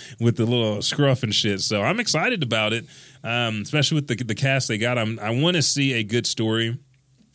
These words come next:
Uh, and I feel like they might be able to deliver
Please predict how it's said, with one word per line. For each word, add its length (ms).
Uh, 280
and 80
I 100
feel 220
like 260
they 180
might 420
be 200
able 120
to 80
deliver 480